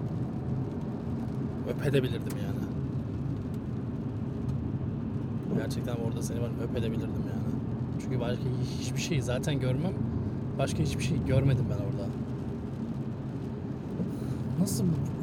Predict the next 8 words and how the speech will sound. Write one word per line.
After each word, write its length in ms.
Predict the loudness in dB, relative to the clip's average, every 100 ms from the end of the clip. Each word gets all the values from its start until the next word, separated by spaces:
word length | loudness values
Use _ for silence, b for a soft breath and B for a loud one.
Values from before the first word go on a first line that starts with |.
| -2 2
Bir 60 |
de 100 | 4
var 140 | 6 6
ya, 220 | 4 2 -2 -2 -2 -2 0 2
böyle 240 | 4 4
binip 340 | 6 6 6 4
gittin. 400 | -2 0 2 4 4 2 0 -2 -2 0 0 -2 -2 -2 -2 -4 -2 -2 0
Diyorum, 280 | 2 4 4